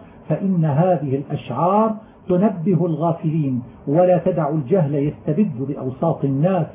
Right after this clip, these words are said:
لأنها دعوة إلى التحرر من عبودية الدجالين والمشعوذين،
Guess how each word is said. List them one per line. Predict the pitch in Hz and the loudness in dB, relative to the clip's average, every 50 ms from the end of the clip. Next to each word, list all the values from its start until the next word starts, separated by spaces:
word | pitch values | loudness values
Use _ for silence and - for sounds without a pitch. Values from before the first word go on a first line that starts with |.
| - - - - - - - - - | -18 -20 -20 -20 -20 -20 -20 -12 -6
لأنها | 147 147 170 190 202 202 196 190 175 180 180 | -6 -4 0 2 2 2 4 4 4 2 2
دعوة | 180 190 175 165 185 196 180 - 190 180 175 - | 0 0 -2 0 -2 -2 -2 -2 -4 -6 -4 -2
إلى | 196 185 180 | 0 0 2
التحرر | 180 - - - 180 - - - 214 220 208 220 196 180 180 147 113 - - - - - - | 0 -2 -2 -6 -8 -6 -2 0 0 2 4 2 2 2 2 -2 -4 -8 -14 -20 -12 -4 -2
من | 160 180 170 | 0 0 0
عبودية | 135 165 185 160 190 190 180 214 226 208 202 185 - - | 0 0 2 4 4 4 6 6 6 6 6 4 2 2
الدجالين | 185 147 - - 175 147 123 110 131 180 180 180 180 214 240 233 208 180 | -2 -2 0 0 0 0 0 0 4 4 4 6 4 2 2 2 2 2
والمشعوذين، | 160 165 156 151 156 147 - - 147 135 139 143 143 131 175 208 208 202 196 190 | 2 0 0 0 0 -2 -2 -4 -4 -4 -2 -2 -2 0 4 4 6 6 6 4